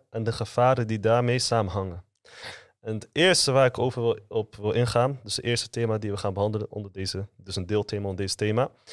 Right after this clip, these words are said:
is, eh, Siyah Jariah. En jij weet precies, iedereen weet, het aantal weet precies wat we hiermee bedoelen.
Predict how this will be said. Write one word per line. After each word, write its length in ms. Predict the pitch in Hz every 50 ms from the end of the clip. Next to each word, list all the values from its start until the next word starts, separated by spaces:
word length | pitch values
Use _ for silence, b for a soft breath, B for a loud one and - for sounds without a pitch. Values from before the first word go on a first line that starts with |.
| B B B B B B _ _
is, 320 | 110 113 113 - - - -
eh, 200 | - 104 101 101
Siyah 480 | 101 - - - 123 120 110 113 104 92
Jariah. 420 | 82 110 110 104 98 92 82 82 - - _ _ _ _ _ _ _ _ _ _ _ _ _ _
En 120 | - 139
jij 100 | 143 139
weet 120 | 143 131
precies, 360 | - - - - 135 123 - -
iedereen 220 | 117 120 120 120
weet, 80 | 117 117 113
het 80 | -
aantal 260 | - 117 117 - 123 110
weet 180 | 120 117 -
precies 240 | - - - 127 117
wat 180 | 113 110 - -
we 60 | 104
hiermee 200 | 107 107 107 104
bedoelen. 400 | 95 101 90 110 113 123 -